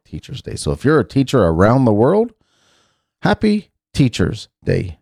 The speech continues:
Happy World Teachers Day. I think teachers generally are underappreciated.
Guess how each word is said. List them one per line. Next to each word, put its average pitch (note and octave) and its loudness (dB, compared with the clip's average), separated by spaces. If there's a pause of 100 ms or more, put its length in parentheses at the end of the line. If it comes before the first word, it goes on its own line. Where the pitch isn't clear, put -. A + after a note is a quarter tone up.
Happy C3+ 0
World A2+ 2 (180)
Teachers A2 -2
Day. - -6
I F3 4
think G#3 -2
teachers G#2+ -2 (400)
generally G2 2
are D#2+ 2 (440)
underappreciated. G2+ 2